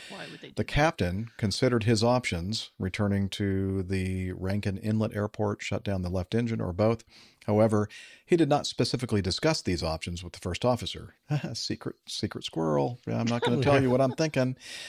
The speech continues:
Speaker 2: Uh, this meant that the flight crew did not fully assess their situation as a team, which may have
Speaker 1: Secret
Speaker 2: prevented them from identifying.
Speaker 1: squirrel.
Speaker 2: Oh, there's a s-, the secret squirrel on screen. Thank you, Liz.
Speaker 3: <laughs>
Speaker 2: Uh, this is not in accordance with C R M best practices.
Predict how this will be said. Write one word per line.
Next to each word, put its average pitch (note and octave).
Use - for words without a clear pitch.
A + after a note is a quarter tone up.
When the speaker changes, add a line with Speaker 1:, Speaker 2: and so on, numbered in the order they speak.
Speaker 2:
Uh, G#2+
this A2+
meant A#2
that A2
the G#2
flight A2+
crew A#2
did G#2+
not A2+
fully G2+
assess F2
their E2+
situation F2
as F2
a E2+
team, C3
which G#2+
may G2+
have F#2
Speaker 1:
Secret G2
Speaker 2:
prevented F2+
them F2+
from F2+
identifying. F2+
Speaker 1:
squirrel. A#3
Speaker 2:
Oh, D3
there's B2
a -
s-, -
the F#2+
secret -
squirrel G#2+
on G#2
screen. F#2
Thank G2+
you, -
Liz. G2
Speaker 3:
<laughs> -
Speaker 2:
Uh, G2+
this A2+
is G2+
not G2+
in F#2
accordance F#2
with F#2+
C -
R F#2+
M E2+
best E2
practices. E2